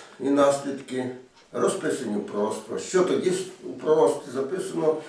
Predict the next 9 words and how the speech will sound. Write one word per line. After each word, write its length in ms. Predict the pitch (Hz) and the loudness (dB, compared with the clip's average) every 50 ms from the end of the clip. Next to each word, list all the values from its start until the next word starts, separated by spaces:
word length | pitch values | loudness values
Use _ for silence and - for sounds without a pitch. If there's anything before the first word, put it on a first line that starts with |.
| - - - | -16 -18 -14
що 200 | - - 160 160 | -8 -2 2 4
тоді 340 | 156 - - - - 165 180 | 4 4 2 0 0 0 0
сталося 480 | 185 - 175 180 175 180 190 - - | 0 2 2 2 4 4 2 0 0
з 180 | 180 175 160 - | -2 -4 -4 -2
ворогами, 580 | 170 165 156 156 151 151 147 147 143 143 143 - - - | -2 -2 0 0 0 0 0 0 -2 -4 -6 -8 -8 -6
то 260 | - 143 143 143 - - | -2 -2 -2 -2 -2 -4
і 60 | 131 - | -8 -10
тепер 480 | - - - - - - - - - | -10 -10 -12 -8 -4 -2 0 0 -2
станеться 760 | - - - - - 98 101 101 98 - - - 101 - - | -4 -6 -6 -4 -4 -4 -4 -4 -6 -8 -8 -6 -6 -6 -6